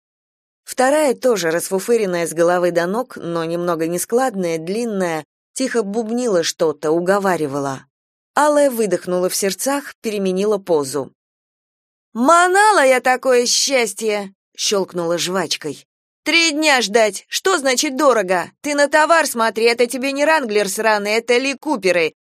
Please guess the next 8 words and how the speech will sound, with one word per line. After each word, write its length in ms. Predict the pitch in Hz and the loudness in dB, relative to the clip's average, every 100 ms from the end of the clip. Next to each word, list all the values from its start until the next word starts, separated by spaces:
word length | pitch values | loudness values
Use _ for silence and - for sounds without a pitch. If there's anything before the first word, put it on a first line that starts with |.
| _ | _
Ребята 480 | 262 262 269 269 277 | -2 2 2 2 0
сами 320 | 339 285 202 | 2 2 0
в 100 | 190 | -2
них 200 | 202 202 | -2 -4
ходят, 460 | - 220 202 202 196 | -2 -2 0 -2 -4
не 140 | 311 | -8
для 160 | 269 285 | -4 -4
приезжих». 800 | 285 262 208 170 160 175 - | -2 0 0 0 -2 -4 -8